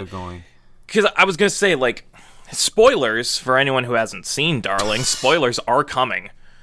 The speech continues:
Speaker 2: Mm-hmm.
Speaker 1: Um, but the, the, the, this whole, there's this whole buildup of Zero Two having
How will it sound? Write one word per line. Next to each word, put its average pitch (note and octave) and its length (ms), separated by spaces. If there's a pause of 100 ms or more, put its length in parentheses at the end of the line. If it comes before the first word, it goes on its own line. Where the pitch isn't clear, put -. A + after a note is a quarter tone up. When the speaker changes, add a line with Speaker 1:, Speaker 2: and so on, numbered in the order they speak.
(220)
Speaker 2:
Mm-hmm. G2+ 800
Speaker 1:
Um, A#2 480 (600)
but C#3 480
the, C#3 340
the, D#3 160
the, E3 200
this E3+ 280
whole, G3 300
there's D3 240
this D#3 140
whole F#3+ 220
buildup B2+ 680
of A2 400
Zero B2+ 300
Two B2 520
having A2+ 760